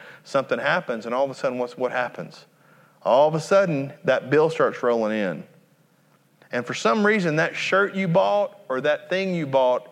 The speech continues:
isn't quite as nice as that bill that you just got. And you start looking at the budget, and like that country song said, you got too much month at the end of the money.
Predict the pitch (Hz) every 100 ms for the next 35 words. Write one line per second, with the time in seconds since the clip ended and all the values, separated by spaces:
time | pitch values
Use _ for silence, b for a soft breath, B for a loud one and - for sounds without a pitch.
0 | - 147 151 - 175 160 131 160 175 175
1 | - 139 123 117 - - b b b -
2 | 135 127 147 156 117 - 117 110 - 107
3 | 90 - - b b b b 113 143 147
4 | 170 131 151 151 143 - 120 165 156 120
5 | - 113 123 123 135 - 156 135 - 123
6 | 113 127 117 127 156 - - 165 147 -
7 | 143 156 131 127 120 131 143 139 120 123
8 | 147 101